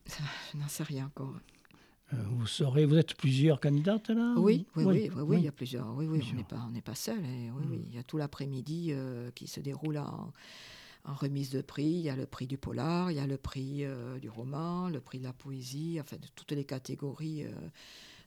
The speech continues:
Speaker 1: de, de ce concours littéraire.
Speaker 2: Hmm, d'accord.
Speaker 1: Voilà. Et avec la présence du,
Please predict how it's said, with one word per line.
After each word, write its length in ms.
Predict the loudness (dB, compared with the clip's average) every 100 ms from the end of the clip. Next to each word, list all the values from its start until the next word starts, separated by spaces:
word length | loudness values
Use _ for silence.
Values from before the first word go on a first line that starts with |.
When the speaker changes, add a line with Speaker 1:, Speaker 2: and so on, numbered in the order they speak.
| -14
Speaker 1:
de, 80 | -12
de 140 | -10
ce 140 | -12
concours 400 | -8 -8 -6 -4
littéraire. 540 | -4 -4 -4 -4 -8 -10 _ _ -6
Speaker 2:
Hmm, 60 | -4 -4 -6 -10
d'accord. 140 | -14 -10
Speaker 1:
Voilà. 260 | -6 -6 -8 -14 -6
Et 60 | -4
avec 320 | 0 -2 0
la 100 | -4
présence 580 | -2 -2 0 0 0 -2
du, 440 | -4 -6 -6 -6